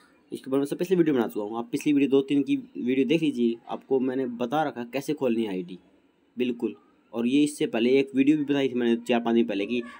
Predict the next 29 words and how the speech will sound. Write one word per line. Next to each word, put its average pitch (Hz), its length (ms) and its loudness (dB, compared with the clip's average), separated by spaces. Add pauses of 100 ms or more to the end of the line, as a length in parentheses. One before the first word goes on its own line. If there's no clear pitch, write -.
ये 120 120 2
unsafe 123 360 0
है, 110 60 -4
लेकिन 113 200 0
आप 120 140 -2
इस 117 120 -8
तरह 113 100 -8
से 160 160 -8
खोल 127 200 0
सकते 90 320 -10
हैं, 90 100 -12
ठीक 135 140 -6
है। 120 80 -14 (640)
ओके, 104 300 -6 (560)
अच्छा 101 220 -16
ये 117 460 -2
साहब 107 280 -10
क्या 117 160 -4
कर 117 120 -4
रहे 110 100 -4
हैं 104 100 -6
कि 131 160 -4 (140)
"भाई 120 400 -2
मेरी 135 260 4
पीपीपी 147 540 0
आईडी 117 300 0
में 139 120 4
पहले 113 340 -2
income 135 500 0